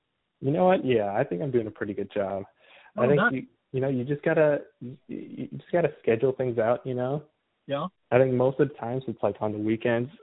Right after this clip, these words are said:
Speaker 1: and it's
Speaker 2: Mm-hmm.
Speaker 1: been, it's been pretty good so far, you know?
Speaker 2: Oh, that's
Speaker 1: Sometimes,
Speaker 2: great.
Speaker 1: you know, sometimes you'll get on a podcast and
Speaker 2: Uh-huh.
Speaker 1: then spread a bunch of misinformation about
Speaker 2: <laughs>
Speaker 1: psychology, and
Speaker 2: Right.
Speaker 1: then,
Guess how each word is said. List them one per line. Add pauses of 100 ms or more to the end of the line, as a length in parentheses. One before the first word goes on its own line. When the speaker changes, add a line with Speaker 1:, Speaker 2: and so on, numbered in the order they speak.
(400)
Speaker 1:
and
it's
Speaker 2:
Mm-hmm. (200)
Speaker 1:
been, (840)
it's
been
pretty
good
so (100)
far,
you
know? (640)
Speaker 2:
Oh,
that's
Speaker 1:
Sometimes,
Speaker 2:
great. (840)
Speaker 1:
you
know,
sometimes
you'll (200)
get
on
a
podcast (760)
and
Speaker 2:
Uh-huh.
Speaker 1:
then (260)
spread
a
bunch
of
misinformation
about
Speaker 2:
<laughs>
Speaker 1:
psychology, (600)
and
Speaker 2:
Right.
Speaker 1:
then,